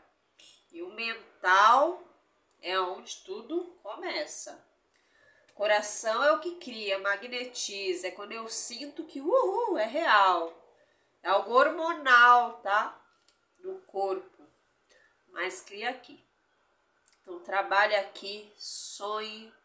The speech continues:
Tem essa postura da abundância, tá? Tem muita técnica pra isso. O óleo essencial maravilhoso é o óleo essencial de laranja.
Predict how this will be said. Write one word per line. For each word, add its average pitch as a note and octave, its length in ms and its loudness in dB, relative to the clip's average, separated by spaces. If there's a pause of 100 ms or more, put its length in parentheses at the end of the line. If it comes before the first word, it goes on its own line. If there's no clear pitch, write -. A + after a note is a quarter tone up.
(1000)
Tem G#3+ 240 -6
essa G#3+ 260 0
postura G#3+ 680 -4
da G3 440 2
abundância, A3 1500 -4 (1080)
tá? F3 480 -6
Tem - 160 -20
muita A3 360 -14
técnica G3 640 -6
pra E3+ 260 -6
isso. G#3+ 580 -6 (540)
O G3+ 80 -10
óleo G#3+ 240 0
essencial A3 720 0
maravilhoso B3 1300 0
é G#3+ 420 0
o G#3 80 -10
óleo G#3 320 2
essencial G3 540 -4
de F#3+ 120 -12
laranja. G#3 1000 -2